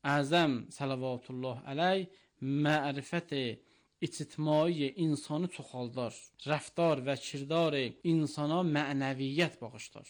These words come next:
Mərhum Əllamə Təbatəbai Kitab-ı Sunanun Nəbidə bir dənə bab ayırıb, be namë Fi Muaşirətihi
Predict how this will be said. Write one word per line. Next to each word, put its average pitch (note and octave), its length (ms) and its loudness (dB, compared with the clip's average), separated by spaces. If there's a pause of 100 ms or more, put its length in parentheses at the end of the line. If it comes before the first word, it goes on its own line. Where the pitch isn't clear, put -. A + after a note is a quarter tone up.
(100)
Mərhum E3+ 520 2
Əllamə D3 480 4
Təbatəbai C#3 1040 -2
Kitab-ı D#3+ 480 -2
Sunanun C3+ 560 -4
Nəbidə C3+ 400 -2
bir C#3+ 160 -6
dənə B2+ 160 -2
bab D#3+ 320 -2
ayırıb, F3 320 0
be D3+ 160 0
namë F3 400 0
Fi C3+ 220 -4
Muaşirətihi D#3+ 1000 -2